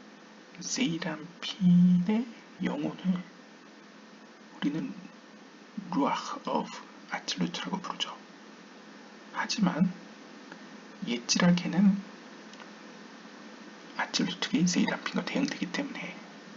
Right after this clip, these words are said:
예찌라계의 영혼을 통틀어서, 물론 그 안에도 세부적으로 나눠지겠지만 통틀어서 우리는 Ruach of 예찌라라고 이름할 수 있습니다.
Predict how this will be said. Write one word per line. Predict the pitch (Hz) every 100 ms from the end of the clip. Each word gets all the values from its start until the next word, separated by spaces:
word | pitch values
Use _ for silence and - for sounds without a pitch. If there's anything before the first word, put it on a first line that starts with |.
| - - - - - - -
예찌라계의 | - - - 254 - - 135 180 180
영혼을 | 202 - 147 -
통틀어서, | - - - 175 175 - - 180 -
물론 | - - -
그 | - 175
안에도 | 190 - - 247
세부적으로 | - 190 196 - - - -
나눠지겠지만 | - - - - - - - -
통틀어서 | - - - 180 180 -
우리는 | 202 180 - 160 185 - - - - - - - - - - - -
Ruach | - 156 175 - -
of | - - 175
예찌라라고 | - - - - - - 233 277 - - - - - - - - -
이름할 | 90 - -
수 | - -
있습니다. | 85 - - -